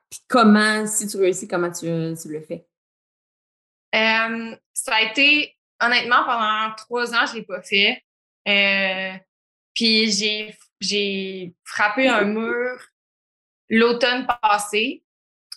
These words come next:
Speaker 2: Euh, puis là, c'est, c'est là que j'ai été confrontée à pas avoir le choix, en fait, de, de prendre le temps.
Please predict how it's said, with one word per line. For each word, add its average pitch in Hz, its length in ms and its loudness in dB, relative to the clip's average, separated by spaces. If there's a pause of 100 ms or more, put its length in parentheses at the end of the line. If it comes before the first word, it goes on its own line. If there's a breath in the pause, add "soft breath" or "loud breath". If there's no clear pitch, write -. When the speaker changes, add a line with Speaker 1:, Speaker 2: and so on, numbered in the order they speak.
(140)
Speaker 2:
Euh, 202 680 2 (720)
puis 214 240 0
là, 220 200 4
c'est, 233 280 -4
c'est 202 240 -8
là 220 180 2
que 220 160 -6
j'ai 208 160 -4
été 190 160 -10
confrontée 214 480 0
à 202 200 2
pas 220 140 2
avoir 220 180 -2
le 202 80 0
choix, 220 180 -4
en 220 80 -4
fait, 220 140 -10
de, 190 580 -8
de 185 60 -8
prendre 220 260 0
le 180 80 -4
temps. 190 260 -4